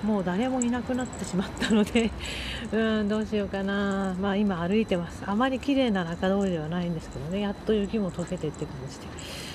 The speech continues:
まあ、そんなわけで、またどこかでライブ配信ができたらと思います。あ、見てくれてる方いらっしゃるようですね。<laughs> 今回ちょっとちゃんとうまくいくかどうかなんですけど、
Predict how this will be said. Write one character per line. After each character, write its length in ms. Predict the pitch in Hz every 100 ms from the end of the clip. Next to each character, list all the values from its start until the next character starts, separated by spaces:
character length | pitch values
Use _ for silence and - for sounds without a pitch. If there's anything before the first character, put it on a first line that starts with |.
| - -
ま 60 | 233
あ、 20 |
そ 140 | 254
ん 100 | 254
な 100 | 254
わ 120 | 254
け 160 | 247 208
で、 100 | 143
ま 140 | 185 214
た 140 | 247
ど 100 | 262
こ 140 | 277
か 140 | 254 208
で 120 | 165
ラ 160 | 190 196
イ 40 |
ブ 100 | 196
配 240 | 190 208
信 200 | 196 185
が 100 | 156
で 160 | 160 240
き 100 | -
た 160 | - 240
ら 180 | 339 - - - - -
と 160 | 359 311
思 220 | 233 226
い 80 | 233
ま 260 | 254 277
す。 200 | 277 - - - - - - - -
あ、 160 | 262 -
見 140 | 233 302
て 100 | 349
く 80 | 311
れ 120 | 285
て 120 | 277
る 100 | 269
方 280 | 240 233 220
い 80 | 214
ら 100 | 233
っ 40 |
し 120 | -
ゃ 80 | 277
る 80 | 254
よ 120 | 220
う 40 |
で 100 | 190
す 120 | 185 180
ね。 240 | 214 349 - - - 214 - 233 -
<laughs> 680 | - - - - - - -
今 200 | 359 359
回 200 | - 233
ち 100 | -
ょ 40 | 175
っ 20 |
と 40 |
ち 80 | -
ゃ 60 | 277
ん 60 |
と 120 | 208 208
う 40 |
ま 120 | 247
く 160 | 247 214
い 80 | 175
く 120 | -
か 220 | 180 156 - - - - - -
ど 120 | 214
う 40 | 214
か 140 | 190
な 120 | 165
ん 60 | 156
で 80 | 147
す 100 | -
け 80 |
ど、 100 | 143